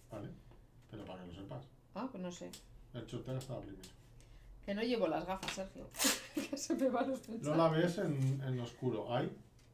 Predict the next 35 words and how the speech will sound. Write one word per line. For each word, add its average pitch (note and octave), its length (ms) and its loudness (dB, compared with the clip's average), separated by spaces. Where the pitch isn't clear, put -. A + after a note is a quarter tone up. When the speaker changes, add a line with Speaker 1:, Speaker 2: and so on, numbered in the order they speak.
Speaker 2:
Tres G#3 300 0
hay. D#3 180 -8
Speaker 1:
Vale, A#2 220 -2
pues G#2+ 160 -8
ya - 40 -4
Speaker 2:
Así F3 80 -8
Speaker 1:
está. E3+ 140 -10
Speaker 2:
que F3 40 -8
esta F#3+ 120 -10
es F3 80 -10
la E3 100 -6
tercera F#3 340 -10
para E3+ 220 -8
ella. G3+ 160 -6
Speaker 1:
Vale, - 160 -14
chaqueta. - 380 -6
Vale, A2 200 -4
hay B2 80 -4
que C3+ 100 0
pedírselo D#3+ 500 4
a E3 160 4
María C#3+ 260 4
Dolores. - 560 0
María G#2+ 300 -6
Dolores. B2+ 500 -4
Te B2 80 -6
la A#2 100 -2
tenemos D#3+ 300 0
que - 120 -2
pedir. G#2 400 -2
Speaker 2:
Quedan G3 320 -6
ahora G3 380 2
Speaker 1:
En - 60 0
oscuro. - 200 0
Speaker 2:
las - 340 0